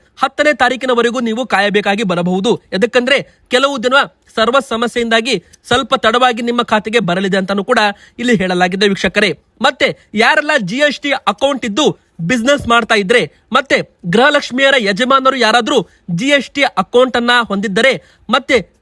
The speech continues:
ಸರ್ಕಾರಕ್ಕೆ ತೆರಿಗೆ ಪಾವತಿ ಮಾಡ್ತಾ ಇದ್ದರೆ, ಇನ್ಕಮ್ ಟ್ಯಾಕ್ಸ್ ತುಂಬ್ತಾ ಇದ್ರೆ, ಅಂಥವರ ಒಂದು ಜಿ ಎಸ್ ಟಿ ಅಕೌಂಟ್ ಇರ್ಬೋದು ಅಥವಾ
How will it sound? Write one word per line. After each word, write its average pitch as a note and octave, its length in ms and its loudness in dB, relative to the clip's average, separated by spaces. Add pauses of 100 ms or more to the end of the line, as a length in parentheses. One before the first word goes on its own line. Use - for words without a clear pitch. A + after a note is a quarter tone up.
(120)
ಸರ್ಕಾರಕ್ಕೆ B3+ 640 0
ತೆರಿಗೆ A#3 300 0
ಪಾವತಿ A3 320 0
ಮಾಡ್ತಾ F#3+ 260 0
ಇದ್ದರೆ, B3 200 2 (180)
ಇನ್ಕಮ್ A3 380 -2
ಟ್ಯಾಕ್ಸ್ A3 240 -4 (340)
ತುಂಬ್ತಾ G#3+ 320 0
ಇದ್ರೆ, A#3+ 180 0 (380)
ಅಂಥವರ C4 340 2 (420)
ಒಂದು A#3 140 -2 (140)
ಜಿ A3 160 -2
ಎಸ್ A#3 180 -6
ಟಿ B3+ 100 -4 (320)
ಅಕೌಂಟ್ A#3 300 0
ಇರ್ಬೋದು A3 340 2 (380)
ಅಥವಾ A#3 180 0